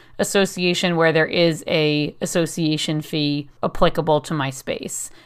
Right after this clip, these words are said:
This is something that is payable every month. It doesn't go away. It's a fixed monthly payment, and it goes right into my sheet in its own little category.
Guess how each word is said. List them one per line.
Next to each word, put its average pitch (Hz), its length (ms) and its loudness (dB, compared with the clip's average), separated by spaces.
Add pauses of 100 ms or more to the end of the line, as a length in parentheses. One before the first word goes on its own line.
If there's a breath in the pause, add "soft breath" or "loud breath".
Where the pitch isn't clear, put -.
(120)
This 175 180 0
is 175 100 -2
something 175 320 2
that 165 200 2 (200)
is 156 440 0
payable 165 420 6
every 170 220 6
month. 226 380 6
It 180 140 2
doesn't 170 280 4
go 214 180 10
away. 196 420 10 (300 soft breath)
It's 180 160 -2
a 156 80 2
fixed - 520 -2
monthly 185 440 2
payment, 202 500 2
and 175 140 0
it 151 100 -2
goes 165 300 4
right 165 180 4
into 165 280 -2
my 151 120 0
sheet 233 420 -2
in 185 120 0
its 165 180 -2
own 170 460 2
little 160 240 4
category. - 800 -4